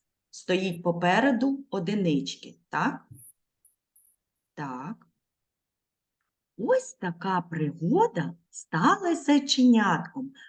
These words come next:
у лісі. Зайчик добре серце має і вірних друзів. Ну що ж, дітки, закінчуємо заняття. Всім дякую.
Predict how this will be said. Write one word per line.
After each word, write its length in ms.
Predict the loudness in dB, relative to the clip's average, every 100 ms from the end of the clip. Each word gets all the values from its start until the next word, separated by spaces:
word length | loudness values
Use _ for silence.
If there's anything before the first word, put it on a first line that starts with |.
| -2
у 140 | 4
лісі. 600 | 6 6 4 -4 -10 -16 _ _ _ -8
Зайчик 640 | 2 4 4 2 0 2
добре 360 | 2 4 2 0
серце 680 | 0 4 6 4 0 -2
має 500 | 2 4 2 -2 -6 -12 _ _ -8
і 100 | -6
вірних 460 | 0 2 2 0 -2
друзів. 720 | -2 0 0 -2 -4 -12 -14 _ _ _ _ _
Ну 100 | -2
що 240 | 0 0 -2
ж, 120 | -4
дітки, 480 | -4 -4 -4 -6 -2
закінчуємо 800 | -2 -2 -4 -4 -2 -2 -2 -2
заняття. 840 | -2 0 2 2 0 -4 -14 -16 _ -20 _
Всім 400 | -6 2 2 2
дякую. 840 | 2 2 0 -4 0 2 2 0